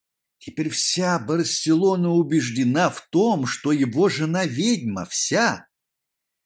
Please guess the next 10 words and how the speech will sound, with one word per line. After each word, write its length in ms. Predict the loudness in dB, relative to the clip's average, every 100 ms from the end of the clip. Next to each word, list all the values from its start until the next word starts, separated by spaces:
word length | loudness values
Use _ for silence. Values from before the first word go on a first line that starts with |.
| _ _
Нет 500 | -6 -2 0 0 -2
ничего 560 | -2 -2 0 -2 2 4
легче, 800 | 4 2 2 0 -6 -10 -6 -4
как 300 | -4 -6 -2
убедить 600 | -2 0 -2 -4 -8 -10
в 60 | -8
какой-нибудь 800 | -8 -4 -2 0 -2 -2 -6
небывальщине 920 | -4 -4 -2 -2 0 0 0 -4 -6 -4
глупого 680 | -2 0 0 0 -2 -2 -4
человека, 840 | -6 -6 -4 -2 -2 -2 -8 -10